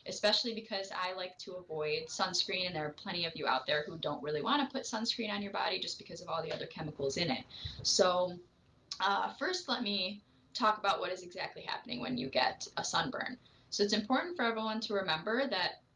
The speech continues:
your skin is actually an organ. It's the largest organ in your body. So a sunburn,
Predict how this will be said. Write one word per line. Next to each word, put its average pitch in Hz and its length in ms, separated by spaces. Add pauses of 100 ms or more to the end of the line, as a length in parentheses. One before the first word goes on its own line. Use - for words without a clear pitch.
(200)
your 202 180
skin 202 500
is 226 220
actually 190 460
an - 160
organ. 160 440 (220)
It's - 180
the 185 160
largest 202 400
organ 185 280
in 175 80
your 165 100
body. - 300
So - 180
a 196 80
sunburn, 247 640